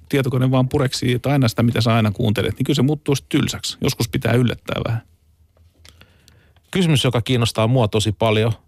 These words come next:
Speaker 2: tällä, tällä hetkellä, tai sen mukaan, kun mä oon tehnyt tätä, tota, ekaa kertaa elämässäni radio-ohjelmaa, niin on se, että miksi oma ääni kuulostaa erilaiselta, kun se,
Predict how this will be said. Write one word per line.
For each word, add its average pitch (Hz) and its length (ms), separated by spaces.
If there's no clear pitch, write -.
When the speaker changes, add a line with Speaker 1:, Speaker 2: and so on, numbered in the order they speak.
Speaker 2:
tällä, 110 240
tällä 123 220
hetkellä, 104 360
tai 107 180
sen 120 160
mukaan, 104 260
kun 101 80
mä 104 60
oon 104 120
tehnyt 104 240
tätä, 104 240
tota, 104 300
ekaa 127 280
kertaa 107 300
elämässäni 104 420
radio-ohjelmaa, 101 840
niin 101 120
on 101 60
se, 120 120
että 110 220
miksi 143 320
oma 123 280
ääni 110 160
kuulostaa 104 420
erilaiselta, 104 560
kun - 120
se, - 220